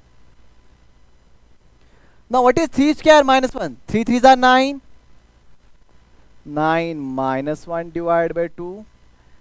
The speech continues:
then you will write here three threes are nine, nine plus one divided by two। Now what is nine minus one? Eight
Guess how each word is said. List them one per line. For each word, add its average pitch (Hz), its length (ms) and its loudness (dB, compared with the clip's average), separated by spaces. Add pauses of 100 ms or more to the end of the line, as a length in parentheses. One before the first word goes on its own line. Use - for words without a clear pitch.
(220)
then 151 220 -2
you 160 100 -6
will 180 100 -6
write 165 280 0
here 147 100 -2
three 160 160 -6
threes 160 140 -4
are 185 100 0
nine, 175 460 -4
nine 151 420 0
plus 156 300 -2
one 147 260 -6
divided 117 420 -8
by 120 180 -8
two। - 180 -20 (1040)
Now 170 140 -2
what 175 160 0
is 214 100 4
nine 190 340 0
minus 233 380 0
one? 254 340 0 (960)
Eight 214 480 6